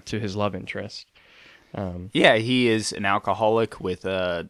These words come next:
Speaker 2: like, a violent criminal past who is now on the straight and narrow and, and really just, uh, attempting to l-, kind of stick to himself. He, he, the town and the community that he is a part of, uh,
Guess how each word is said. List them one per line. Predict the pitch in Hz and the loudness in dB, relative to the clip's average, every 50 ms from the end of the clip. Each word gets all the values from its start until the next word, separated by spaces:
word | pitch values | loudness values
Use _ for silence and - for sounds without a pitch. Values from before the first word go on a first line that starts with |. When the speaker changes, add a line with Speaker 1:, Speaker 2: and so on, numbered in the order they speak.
| - - | -12 -12
Speaker 2:
like, | - 92 87 - | -10 -10 -8 -8
a | 87 | -8
violent | 85 98 92 90 87 85 92 92 87 85 - | -4 0 0 0 2 0 -2 -4 -6 -6 -10
criminal | - - - 95 92 95 90 85 85 | -10 -8 -6 -4 -4 -4 -4 -6 -6
past | - - 107 107 110 113 117 - - - | -4 0 2 2 2 2 0 -2 -6 -8
who | 101 87 | -8 -8
is | 90 - - | -8 -8 -4
now | 113 104 104 113 107 104 | 0 2 4 4 4 4
on | 101 98 98 95 | 2 0 -2 -2
the | 90 | -4
straight | - - - 107 95 87 | -6 -4 -4 -4 -4 -4
and | 92 95 | -4 -6
narrow | 90 90 90 90 90 90 90 87 82 85 - - - | -4 -4 -2 -2 0 0 0 -2 -4 -6 -10 -8 -6
and, | 107 98 92 90 87 - | -6 -6 -6 -6 -6 -6
and | 104 98 95 107 | -6 -4 0 0
really | 147 156 151 139 120 | 0 2 2 2 0
just, | 110 127 120 113 - - - - - _ _ _ _ _ _ _ _ _ - | 0 0 0 0 -2 -4 -6 -8 -12 _ _ _ _ _ _ _ _ _ -2
uh, | 95 95 92 90 87 85 85 87 76 65 - - _ _ _ - | -2 0 0 0 -2 -2 -2 -4 -6 -8 -12 -18 _ _ _ -6
attempting | 107 - - - 143 151 - 147 123 113 | -6 -4 -4 -4 -4 -2 -2 -2 -2 -2
to | - - - 113 104 101 98 95 92 87 - - _ _ _ _ _ 113 | -2 -4 -4 -2 -2 -2 -2 -4 -6 -8 -12 -16 _ _ _ _ _ -20
l-, | - - - - - - | -18 -18 -18 -16 -14 -8
kind | - 165 160 | -6 -4 -4
of | 131 | -4
stick | - - - - - 139 - - | -4 -4 -4 -2 -2 -2 -2 -2
to | - 113 | -4 -4
himself. | 101 95 95 - - 90 78 - - | -4 -4 -6 -4 -6 -6 -6 -8 -8
He, | - 107 107 - 110 | -8 -8 -8 -8 -6
he, | 113 120 117 117 - 101 98 - - - | -6 -6 -6 -4 -6 -8 -12 -12 -16 -12
the | 135 117 110 107 104 95 | -8 -8 -6 -6 -6 -8
town | - - 131 131 127 127 127 | -6 -4 -2 0 2 2 2
and | 117 107 | 0 -2
the | 104 | -4
community | - - 110 104 101 101 101 101 92 95 95 | -4 -6 -4 -4 -2 -2 -4 -4 -4 -6 -6
that | 92 92 90 | -6 -6 -6
he | 92 90 | -4 -6
is | 92 92 90 - | -6 -6 -8 -10
a | 87 | -10
part | - - 92 90 90 87 | -6 -4 -4 -2 -2 -4
of, | 87 87 85 85 - _ _ _ _ _ _ _ - | -4 -6 -6 -10 -14 _ _ _ _ _ _ _ -10
uh, | 90 90 85 85 85 82 82 82 | -6 -4 -2 -2 -2 -2 -2 -4